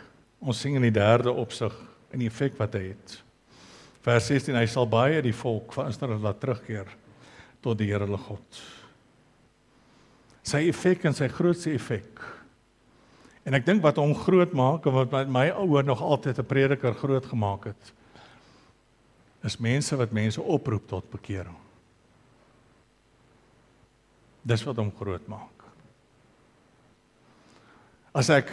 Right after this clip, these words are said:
lees van ouens wat baie effektief was en baie mense na Christus toe gelei het, dan stel ek belang in sy, sy lewe, ek stel belang in wat hy doen en daai ding, ek wil graag by hom leer. Om siele te wen is die grootste ambag wat daar ooit kan wees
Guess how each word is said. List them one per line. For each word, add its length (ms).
lees 380
van 180
ouens 260
wat 220
baie 300
effektief 460
was 260
en 140
baie 220
mense 340
na 140
Christus 440
toe 140
gelei 320
het, 80
dan 100
stel 220
ek 120
belang 300
in 80
sy, 260
sy 180
lewe, 400
ek 180
stel 280
belang 300
in 60
wat 160
hy 100
doen 300
en 80
daai 220
ding, 160
ek 120
wil 100
graag 380
by 80
hom 180
leer. 280
Om 100
siele 300
te 160
wen 180
is 140
die 100
grootste 400
ambag 600
wat 160
daar 160
ooit 200
kan 180
wees 500